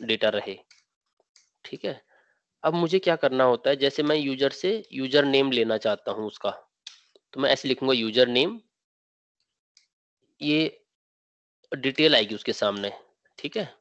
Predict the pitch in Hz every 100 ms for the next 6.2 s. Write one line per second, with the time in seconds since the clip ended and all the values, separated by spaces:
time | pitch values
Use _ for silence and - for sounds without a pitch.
0 | _ _ _ _ _ _ _ _ _ _
1 | - 165 - 139 147 175 170 127 131 131
2 | 127 - - 170 156 - 180 _ 156 175
3 | 175 139 120 113 104 101 101 - _ _
4 | _ _ _ _ - 135 156 - _ _
5 | 131 123 143 143 147 131 - 165 185 143
6 | 143 151